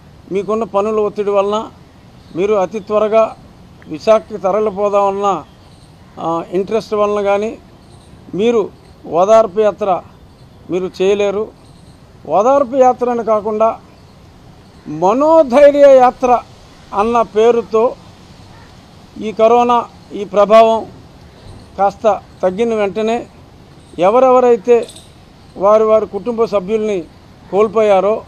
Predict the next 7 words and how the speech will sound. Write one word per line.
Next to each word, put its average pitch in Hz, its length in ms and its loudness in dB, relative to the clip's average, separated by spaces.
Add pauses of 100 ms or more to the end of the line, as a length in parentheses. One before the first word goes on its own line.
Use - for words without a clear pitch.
(760)
అమరావతి 226 520 4
రాజధాని 208 500 -2
ప్రాంతంలో, 190 460 -2 (840)
వారి 262 460 6
అందరినీ 277 380 2 (100)
కూడా 233 180 4 (840)
ఒక 190 100 -4